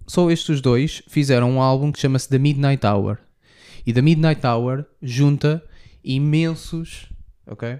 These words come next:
Imensas músicas que eles tinham produzido para o álbum, mas que não entraram.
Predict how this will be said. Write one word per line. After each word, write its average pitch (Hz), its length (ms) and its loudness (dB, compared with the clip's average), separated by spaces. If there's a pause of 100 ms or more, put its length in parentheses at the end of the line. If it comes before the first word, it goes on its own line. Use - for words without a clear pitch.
(340)
Imensas 139 560 4
músicas 139 560 4
que - 140 -2
eles 143 280 2 (360)
tinham 151 280 4
produzido 127 480 0
para 117 160 2
o 120 40 4
álbum, 147 280 4
mas 147 240 0
que - 120 -6
não 147 280 4
entraram. 131 440 0